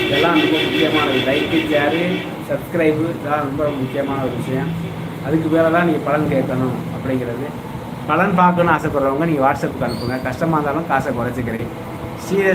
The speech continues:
சந்திரசேகர், ஹை, ஹை, ஹாய் சார், ஹாய் சார். ஓகேங்களா? அது மாதிரி நிறைய பேர் எல்லாருமே பிறந்த தேதி நேரத்தை கொடுத்து கேட்குறீங்க. நிறைய பேர் இப்ப அப்படி பேரை படிக்க முடியாது.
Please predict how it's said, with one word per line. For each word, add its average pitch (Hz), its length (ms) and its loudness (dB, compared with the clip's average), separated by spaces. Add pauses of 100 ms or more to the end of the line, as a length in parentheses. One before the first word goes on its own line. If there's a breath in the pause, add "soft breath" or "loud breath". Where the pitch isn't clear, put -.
சந்திரசேகர், 147 600 0
ஹை, 131 80 2 (200)
ஹை, 135 100 -2 (100)
ஹாய் 135 240 0
சார், 120 220 -2
ஹாய் 127 220 -2
சார். 110 180 -4 (1000)
ஓகேங்களா? 135 360 0 (520)
அது 135 140 -2
மாதிரி 180 140 4 (100)
நிறைய 180 240 6
பேர் 185 160 4 (200)
எல்லாருமே 175 320 4 (140)
பிறந்த 180 200 2 (120)
தேதி 185 240 2
நேரத்தை 165 260 2
கொடுத்து 156 240 -2
கேட்குறீங்க. 139 360 0 (100)
நிறைய 147 180 4 (100)
பேர் 160 160 2
இப்ப 151 160 -2
அப்படி 139 240 0
பேரை 151 220 4
படிக்க 139 260 0
முடியாது. 127 300 0